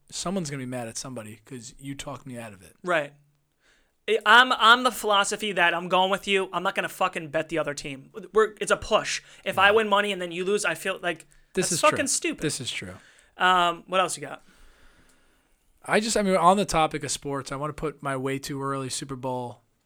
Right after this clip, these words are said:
Speaker 1: predictions in.
Speaker 2: Jesus. These, this is
Speaker 1: Yeah.
Speaker 2: bold.
Speaker 1: It's week two. I mean, and these are, uh, I've been, like, even with injuries and stuff like that, this is, I'm staying firm at these. I mean, I, I picked these mid last week, and I'm gonna stay by it. So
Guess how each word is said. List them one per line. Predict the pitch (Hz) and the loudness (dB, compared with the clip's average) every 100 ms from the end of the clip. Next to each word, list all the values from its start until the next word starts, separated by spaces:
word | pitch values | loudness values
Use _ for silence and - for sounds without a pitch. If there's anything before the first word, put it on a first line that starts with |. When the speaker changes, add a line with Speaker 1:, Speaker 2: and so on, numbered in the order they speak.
| _ | _
Speaker 1:
predictions | 135 135 202 226 | -8 -4 -2 -4
in. | - | -6
Speaker 2:
Jesus. | 107 101 - - _ _ _ - | -8 -10 -10 -14 _ _ _ -14
These, | 160 | -10
this | 180 123 | -8 -6
is | - | -6
Speaker 1:
Yeah. | |
Speaker 2:
bold. | 151 185 139 - | -4 -4 -4 -10
Speaker 1:
It's | - 147 | -10 -4
week | 170 - | -4 -4
two. | 175 175 143 | -2 -2 -2
I | |
mean, | 143 143 | -4 -6
and | 139 | -6
these | 156 185 | -6 -2
are, | 233 226 | 0 2
uh, | 214 208 190 - _ _ _ _ _ _ _ - | 4 4 0 -4 _ _ _ _ _ _ _ 0
I've | 170 | 2
been, | 262 | 2
like, | 262 220 - - _ _ _ _ _ | 0 0 -2 -14 _ _ _ _ _
even | 196 220 | -10 -4
with | 220 147 | -4 -2
injuries | 165 165 151 127 | -4 -2 -4 -4
and | 123 | -8
stuff | 139 131 | -8 -6
like | 135 | -6
that, | 131 131 | -4 -6
this | 139 139 | -6 -8
is, | 151 131 - - - _ _ _ _ _ | -8 -8 -10 -10 -14 _ _ _ _ _
I'm | 143 135 | -14 -10
staying | - 185 | -6 -6
firm | 143 139 170 | -6 -8 -8
at | - | -10
these. | 120 101 - - | -14 -16 -16 -16
I | |
mean, | 139 127 | -14 -10
I, | 127 131 143 | -8 -6 -8
I | |
picked | - 170 | -8 -8
these | 180 165 151 139 - - - _ _ | -4 -2 -2 -4 -8 -10 -14 _ _
mid | 139 139 143 | -12 -10 -6
last | 147 139 139 139 | -4 -4 -6 -6
week, | 151 185 - | -6 -6 -10
and | 135 131 127 120 - _ _ _ _ _ _ _ _ _ _ - _ _ _ - | -14 -14 -12 -14 -18 _ _ _ _ _ _ _ _ _ _ -20 _ _ _ -16
I'm | 135 | -12
gonna | 143 | -8
stay | - 139 | -8 -8
by | 123 143 | -8 -10
it. | 104 | -10
So | - 117 113 | -12 -14 -16